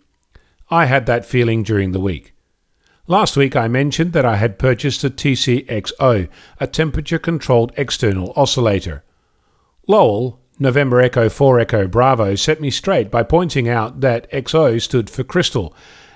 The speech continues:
and T C X O stood for temperature compensated crystal oscillator, which then led me on a merry goose chase trying to learn about all that. I mention this because while the stickiness on my shoe kept me busy,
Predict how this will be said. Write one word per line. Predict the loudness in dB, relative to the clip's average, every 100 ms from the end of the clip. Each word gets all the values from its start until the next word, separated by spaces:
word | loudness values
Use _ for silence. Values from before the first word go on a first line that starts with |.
| _
and | -2 -2 -2
T | -2 0
C | 0 0 -2
X | -6 -2
O | -2 0 -2
stood | -4 0 0
for | 0
temperature | -4 -4 -4 -6 -4 -4
compensated | -2 -2 0 -2 0 0 0 -4 -2
crystal | -2 0 -4 -4 -2
oscillator, | 0 2 0 0 -6 -10 _ -20 _ -20 -20 -14
which | -8 -6 0
then | 2 2
led | 2 2 2
me | 2
on | 2 2
a |
merry | 2 2 2
goose | 2 2 2
chase | 0 0 -2
trying | 0 0 0
to | 0
learn | 2 2 2
about | -2 -2 -2 -4
all | -6 -6
that. | -4 -4 -4 -8 _ _ _ _ _ _ _
I | -4
mention | -4 -2 0
this | 0 -2
because | -2 0 2 0 2
while | 2 4 2
the | 0
stickiness | 0 0 0 0 0
on | 0
my | 0
shoe | -2 0 0
kept | 0 -2 -2
me | -2
busy, | 0 0 0 -4